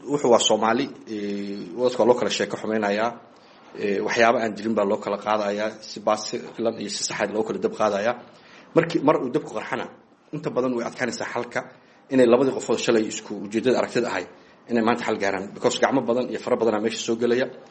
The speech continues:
ee, oo iyaguna maslaxadahooda ka dhex arkaya in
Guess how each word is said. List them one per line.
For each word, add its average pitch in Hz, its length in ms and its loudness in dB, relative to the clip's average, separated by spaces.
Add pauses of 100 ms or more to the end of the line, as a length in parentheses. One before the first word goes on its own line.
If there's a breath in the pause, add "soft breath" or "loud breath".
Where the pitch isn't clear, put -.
(340 loud breath)
ee, 117 220 4
oo 127 120 4
iyaguna 165 240 10
maslaxadahooda 123 600 2
ka 147 140 -4
dhex - 180 -4
arkaya 110 460 -4 (480)
in 135 160 2